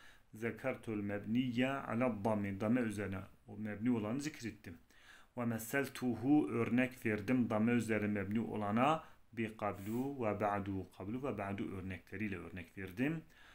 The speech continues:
Ve eşertu, işaret ettim ben İlâ enne lehuma erbe'e hâlâtin. Bu qablu ba'dunun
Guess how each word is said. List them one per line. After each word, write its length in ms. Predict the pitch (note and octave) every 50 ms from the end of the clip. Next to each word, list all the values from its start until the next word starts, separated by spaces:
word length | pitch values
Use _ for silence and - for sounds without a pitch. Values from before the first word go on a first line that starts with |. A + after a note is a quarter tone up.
| - - _ _ _ A#2
Ve 60 | A#2 - A2+ B2
eşertu, 960 | A#2+ - - - C3 C3 B2+ B2+ - - - B2+ B2+ C3+ C#3 C#3+ C#3 - - -
işaret 680 | - G#2 - - - G#2+ G2+ G#2 A#2 A#2+ A#2+ - - -
ettim 500 | A2 - - _ - B2+ B2+ C3 A#2+ A#2
ben 300 | A#2+ C3 C#3+ D#3 D#3 D3+ - - - _ _ _ _ _ _ _ _ _ _ - D#3+
İlâ 320 | C#3+ C3 A2+ G#2 G2 - -
enne 640 | C#3+ C#3+ C3 A#2 G#2 G2 F#2 F2 F2 F2 F2 E2+ F2 F2 F#2
lehuma 680 | G#2+ C3 C#3 B2 D3 D3 D3 D3+ D3+ D3+ D#3 D#3+ - - - -
erbe'e 540 | - C#3+ C#3+ B2+ A2 G#2+ G#2+ G#2+ B2 D3 D#3+
hâlâtin. 760 | D#3 - - C#3+ C3+ C3 C3+ B2+ A2 G2 - - F#2 E2+ - - - - - - - - _ _
Bu 260 | A#2 B2 C3 A#2+ -
qablu 320 | - A#2 G#2+ A2+ B2 B2 A2
ba'dunun 600 | G#2+ G#2 G#2 G2+ A2 A#2 C#3 D#3+ D#3 B2+ -